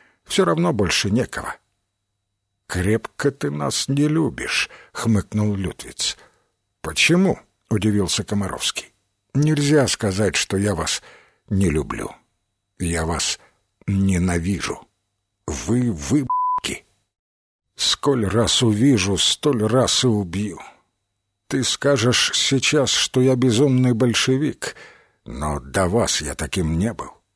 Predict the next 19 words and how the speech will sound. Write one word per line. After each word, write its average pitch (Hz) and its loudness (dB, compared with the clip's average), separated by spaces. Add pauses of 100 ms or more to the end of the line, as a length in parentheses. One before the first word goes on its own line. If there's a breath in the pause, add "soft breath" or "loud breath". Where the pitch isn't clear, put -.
(300)
Жил - 0
спокойно, - -6 (300)
любил 113 2
жену, 92 0
растил 123 -2
ребёнка. 90 -2 (600 soft breath)
Это 135 -2
вы 135 4
из 92 2
меня 113 4
вурдалака 104 0
сделали. 90 -6 (480)
У 180 2
нас 160 0
всякое - -2
бывало, - -10
особенно 90 -2
в 65 -14
гражданскую. 90 -4